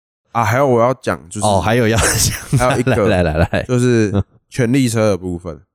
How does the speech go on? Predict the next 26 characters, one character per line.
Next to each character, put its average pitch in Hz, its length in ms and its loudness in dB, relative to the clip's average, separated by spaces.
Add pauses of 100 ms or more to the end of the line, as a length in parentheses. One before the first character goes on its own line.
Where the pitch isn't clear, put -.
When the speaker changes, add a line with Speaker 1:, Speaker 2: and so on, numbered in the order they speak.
(180)
Speaker 1:
我 117 120 0
最 139 140 0
近 151 140 0
看 151 100 0
到 139 160 0
有 104 160 2
一 110 80 0
些 110 380 0
当 113 180 -2
铺， 110 80 2
他 113 100 0
们 107 80 0
就 107 140 0
说， 110 100 -10
哦， 113 120 -8
权 120 180 -6
力 135 100 0
车 131 160 0
其 120 120 -6
实 101 100 -6
不 101 180 -6
会 107 80 -2
怎 107 140 -4
么 76 100 -10
样 87 200 -6
啊， 82 180 -8